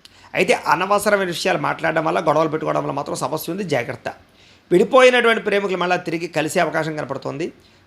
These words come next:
భవిష్యత్తు గురించి కూడా బాగా నిర్ణయాలు తీసుకోవడము, వివాహం కోసం కూడా నిర్ణయాలు తీసుకునే అవకాశాలు ఉన్నాయి. సమయానికి అనుకున్న పనులు పూర్తి చేయడం వల్ల,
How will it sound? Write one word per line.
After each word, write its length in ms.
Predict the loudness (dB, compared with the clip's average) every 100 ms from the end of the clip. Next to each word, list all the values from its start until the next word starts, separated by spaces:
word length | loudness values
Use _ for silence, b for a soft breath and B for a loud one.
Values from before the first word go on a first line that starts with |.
| 2
భవిష్యత్తు 440 | 4 6 4 2
గురించి 280 | 0 -2 -2
కూడా 220 | 2 2
బాగా 320 | 6 4 4 0
నిర్ణయాలు 420 | 0 -2 -2 -2
తీసుకోవడము, 420 | -6 -6 -4 -4
వివాహం 460 | -2 2 4 2 0
కోసం 260 | -4 -4
కూడా 160 | -4 -4
నిర్ణయాలు 380 | -4 -4 -6 -6
తీసుకునే 300 | -10 -8 -8
అవకాశాలు 340 | -8 -8 -8
ఉన్నాయి. 200 | -8 -10 -12 _ _ b b b 2
సమయానికి 640 | 4 6 8 8 4 0
అనుకున్న 480 | -2 0 0 0 0
పనులు 340 | 0 0 0 0
పూర్తి 320 | -2 -6 -4
చేయడం 360 | -2 -2 0
వల్ల, 400 | 0 2 2 0